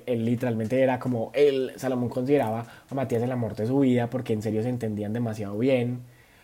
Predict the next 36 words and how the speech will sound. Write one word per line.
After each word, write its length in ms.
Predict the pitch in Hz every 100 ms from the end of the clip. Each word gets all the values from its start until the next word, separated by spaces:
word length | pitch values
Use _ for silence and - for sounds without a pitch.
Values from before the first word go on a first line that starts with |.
| - - - _ _ _ _ _ _ _ _ _ _ _ _ 170
Y 600 | 165 151 143 143 135 135
entonces 300 | 135 127 131
él 140 | 147
se 100 | 156
quedó 380 | - 131 156 214
y 80 | 202
esperó 280 | 147 143 123
como 220 | 147 151
dos 180 | 123 120
semanas 360 | 127 147 170
más. 420 | 185 175 170 170 - _ _ _ _ _ _ _ _ _ _ _ _ _ -
Y 160 | 135 139
en 140 | 135
esas, 560 | 147 131 120 131 143 - - _ _ _ _ _ _ _ _ - _ _ - - 143 165
él 160 | 175 156
dijo 200 | 170 175
como, 180 | 165
"Yo 160 | 139 135
tengo 220 | 147 151
que 100 | 160
saber 220 | 151 147
qué 100 | 143
está 220 | 139 131 123
pasando 420 | 120 139 127 120
con 160 | 120
Matías". 560 | 110 95 156 139 107 -
Entonces 300 | 135 123 120
él 80 | 139
se 100 | 147
creó 380 | - 120 107 104 - - - -
un, 640 | 139 139 139 139 139 135 143
una 200 | 135 131
fake 260 | 151 139 139
account 360 | 135 139 135
en 100 | 143
Instagram 640 | 156 135 123 127 135 139